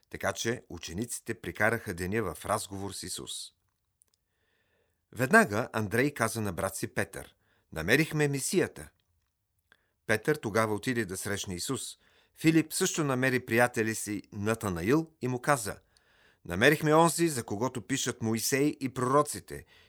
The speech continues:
Исус от Назарет." Когато Натанаил чу това,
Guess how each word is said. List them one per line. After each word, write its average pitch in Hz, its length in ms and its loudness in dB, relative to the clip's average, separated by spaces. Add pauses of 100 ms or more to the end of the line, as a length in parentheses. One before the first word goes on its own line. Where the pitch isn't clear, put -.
Исус 165 500 0
от 120 160 -6
Назарет." 131 640 0 (1160)
Когато 123 460 -2 (100)
Натанаил 101 800 0
чу - 160 -6
това, 85 420 -8